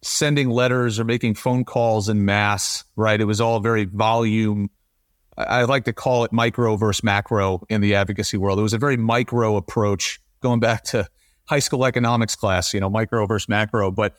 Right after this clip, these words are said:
what we see a lot of clients and a lot of organizations in the space doing right now is moving away from primarily focusing on the micro side or, you know,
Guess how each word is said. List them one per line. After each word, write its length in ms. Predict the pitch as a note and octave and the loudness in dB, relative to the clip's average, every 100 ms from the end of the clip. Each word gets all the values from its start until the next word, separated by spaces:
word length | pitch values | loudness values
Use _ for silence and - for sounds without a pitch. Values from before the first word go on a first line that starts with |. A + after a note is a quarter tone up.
| - | -10
what 220 | C#3 D3 | -4 -2
we 100 | D3+ | 0
see 280 | - - F3+ | -2 0 0
a 60 | D3+ | 2
lot 320 | C3 C3 C#3 | 2 2 0
of 160 | B2 - | -2 -6
clients 520 | - C3 C3+ B2+ - | -4 -2 0 -2 -4
and 100 | A2 | -2
a 40 | |
lot 220 | G#2+ A#2+ | 0 0
of 60 | A#2+ | -2
organizations 760 | C#3 C3+ A#2+ G2 A2 A#2 A#2 G2 | -2 0 0 2 0 0 -2 -2
in 80 | G#2+ | -4
the 80 | |
space 400 | F#2+ - A#2 G#2 | -6 -2 -2 -2
doing 420 | - G#2+ D3 D3 A#2+ | -4 -2 0 2 2
right 240 | A2 G2+ | 0 2
now 240 | G#2+ G#2 G#2 | 2 2 0
is 120 | F#2+ | -4
moving 380 | A#2+ D3 D#3 B2+ | -4 -2 0 -2
away 480 | G#2+ A2+ A#2 A#2 | 0 0 2 0
from 540 | G#2+ - G#2 G2+ F#2+ F2+ _ _ | -2 -4 -2 -2 -4 -8 _ _
primarily 680 | - B2 A#2+ B2+ D3 D3 B2 | -2 0 2 2 2 0 -2
focusing 540 | - C3 B2+ - A#2 | -2 -2 -2 0 0
on 100 | A2 | 0
the 80 | G#2 | 0
micro 500 | G#2 D#3 F3 C3 G#2 | 0 0 0 0 0
side 560 | - A2 F#2+ F#2 F#2+ G2 | 0 0 0 2 0 -2
or, 400 | A2+ G2+ F#2+ G2 - | -2 0 0 -2 -2
you 80 | |
know, 100 | G2 | -2